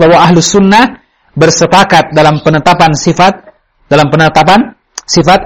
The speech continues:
an-nafs bagi Allah Subhanahu wa Ta'ala. Tetapi dalam kitab Fathur Rabbil Ibad, ya, disebutkan kemudian, demikian pula dalam kitab Sifatullah Azza wa Jalla,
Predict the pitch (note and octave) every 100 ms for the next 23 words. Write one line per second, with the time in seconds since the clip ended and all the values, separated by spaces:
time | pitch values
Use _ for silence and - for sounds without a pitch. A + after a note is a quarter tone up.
0 | D#3 D3 D#3+ - - - D3+ D3 D3 C#3+
1 | D3+ D3 - C3 D3 D#3+ C#3+ B2 C#3 C#3+
2 | - - D3 C3 C3+ B2 A2+ F#2+ - _
3 | _ _ _ _ _ - F#3 A#3 F3+ F#3
4 | G3+ - _ _ _ _ _ - D3 E3
5 | F3+ G#3 G3+ F#3+ F3+ G3 F3 D#3 D#3+ F#3+
6 | E3 - - _ _ _ _ _ C#3+ G#3+
7 | F#3 F#3 G3 A3 - F3 E3 F3+ F#3 E3
8 | C#3+ F3 - _ _ _ _ _ _ _
9 | _ G2+ B2+ D3 F3+ F3 F3+ G3 E3 D3
10 | D3+ E3 E3 D#3 C#3 - E3+ F#3+ F3 -
11 | - - E3 F#3 F#3 E3+ D#3+ F3 D#3+ F3
12 | D3 E3 E3+ E3 F#3 D#3+